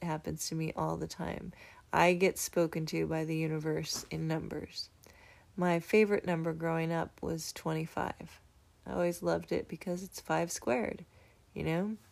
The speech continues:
And five is kind of a well-rounded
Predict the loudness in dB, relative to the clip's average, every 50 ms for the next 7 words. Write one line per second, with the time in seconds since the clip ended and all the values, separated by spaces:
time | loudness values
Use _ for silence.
0 | _ _ _ _ _ _ -20 _ _ _ _ _ _ -12 -10 -6 -2 -2 -2 -2
1 | -2 -2 0 2 4 6 4 4 2 0 -4 -4 -8 -8 -6 -2 0 0 0 2
2 | 2 0 2 2 0 -2 -4 -6 -12 -20 -20 -20 -20 -20 -20 -20 _ _ -6 -2
3 | 2 4 4 6 6 6 6 4 4 4 2 2 2 2 2 2 2 2 2 4
4 | 4 2 2 0 -4